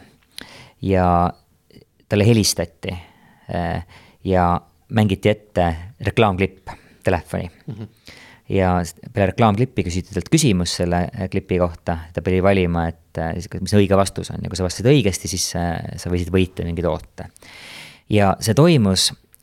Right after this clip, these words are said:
Speaker 1: jõulude ja uusaasta vahel.
Speaker 2: Mhm.
Speaker 1: Ja me helistasime inimestele ja kui inimene vastas sellele kõnele ja valis sealt midagi, siis talle helistati uuesti. Ja siis talle helistati veel kord ja veel kord ja veel kord. Ja mõned inimesed said siis jõulu ja uusaasta vahel kokku kümme, viisteist kõnet.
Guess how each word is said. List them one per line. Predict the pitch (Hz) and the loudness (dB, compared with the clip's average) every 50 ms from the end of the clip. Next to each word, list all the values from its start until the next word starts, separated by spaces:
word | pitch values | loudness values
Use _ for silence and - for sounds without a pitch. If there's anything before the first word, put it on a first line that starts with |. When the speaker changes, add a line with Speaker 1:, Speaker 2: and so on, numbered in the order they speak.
| _ _ - - | _ _ 0 2
Speaker 1:
jõulude | 131 147 139 117 101 92 101 | 4 4 6 4 4 4 2
ja | 110 | 2
uusaasta | 110 95 95 92 - - 98 95 | 2 2 0 0 -2 0 0 0
vahel. | 98 95 92 85 80 - - - _ - _ - | 2 2 0 -2 -4 -8 -14 -20 _ -20 _ -18
Speaker 2:
Mhm. | 117 101 107 110 _ _ _ _ _ _ _ _ _ _ _ | -16 -16 -16 -18 _ _ _ _ _ _ _ _ _ _ _
Speaker 1:
Ja | - 95 | -2 2
me | 101 110 | 4 4
helistasime | 131 135 123 - - 101 90 98 95 98 | 4 4 4 2 0 -2 0 2 2 2
inimestele | 95 92 90 90 90 - - - 92 90 90 | 2 2 2 0 0 -2 -4 -2 -2 0 2
ja | 92 90 | 2 2
kui | 101 113 | 2 4
inimene | 113 107 95 95 92 92 95 95 92 | 4 4 4 2 2 2 0 0 0
vastas | 123 156 170 - - - 95 85 - - | 0 0 0 0 -2 -2 -4 -4 -2 -2
sellele | - 90 90 90 90 - | -2 0 2 0 0 2
kõnele | 98 92 92 90 87 85 85 85 85 - _ - - - - - - _ _ - - | 0 2 2 2 2 0 0 -2 -4 -6 _ -20 -20 -20 -20 -20 -20 _ _ -16 -10
ja | - 95 92 92 90 90 - - | -6 -4 -2 0 0 0 2 2
valis | 131 147 135 104 - - | 2 4 4 2 2 0
sealt | - 87 - | -2 -4 -2
midagi, | 95 92 95 90 85 82 | -2 0 2 2 2 0
siis | 87 95 - | -2 -2 0
talle | 98 95 92 | 0 2 2
helistati | 90 - - - 107 | 0 0 0 2 2
uuesti. | 98 92 - - - - - - - - - - _ _ _ _ _ _ _ _ _ _ _ | 2 2 0 -2 -4 -8 -10 -12 -16 -18 -20 -20 _ _ _ _ _ _ _ _ _ _ _
Ja | 104 | -6
siis | - | -2
talle | 101 101 101 | 0 2 2
helistati | 101 92 - 95 - 104 | 2 2 0 -4 -2 0
veel | 101 107 98 90 | 2 4 4 2
kord | 85 - 85 87 - | 0 -4 -6 -4 -2
ja | 92 | 0
veel | 92 98 92 90 | 2 2 2 2
kord | - 80 80 | 0 -2 0
ja | 90 | 2
veel | 95 92 90 82 | 2 2 2 2
kord. | 87 85 - - | 0 0 0 2
Ja | |
mõned | 101 123 139 131 110 | 4 4 4 4 4
inimesed | 123 127 120 98 87 90 90 - | 4 4 4 4 2 0 -2 0
said | - 92 82 | 0 0 0
siis | 80 90 107 | 2 2 2
jõulu | 117 113 101 | 4 4 4
ja | 95 98 | 4 4
uusaasta | 110 110 95 101 90 - - - 92 | 4 4 2 0 0 0 0 2 2
vahel | 104 110 104 92 85 | 2 4 2 2 0
kokku | - 90 - _ - 90 | 0 -2 -4 _ -4 -2
kümme, | - 107 101 98 92 | 0 2 4 4 4
viisteist | 101 107 - - 104 - - | 4 2 2 0 -2 -4 -2
kõnet. | - 104 92 90 85 - _ _ - | 0 0 2 2 0 -4 _ _ -12